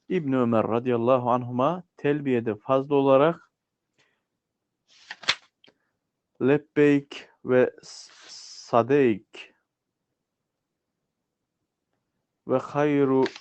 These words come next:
ve hayru biyedeyk ve rak-, ve rakbâ'u ileyk vel amel." "Buyur Allah'ım, ben senin sayende mutluluğa erişirim.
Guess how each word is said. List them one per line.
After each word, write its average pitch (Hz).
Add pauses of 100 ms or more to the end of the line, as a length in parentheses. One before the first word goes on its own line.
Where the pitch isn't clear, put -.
ve 135
hayru 139
biyedeyk 120 (2750)
ve 139
rak-, 135 (1500)
ve 135
rakbâ'u 139 (440)
ileyk 127 (840)
vel 131
amel." 110 (3000)
"Buyur 170
Allah'ım, 120
ben 143
senin 143
sayende 120
mutluluğa 113
erişirim. 110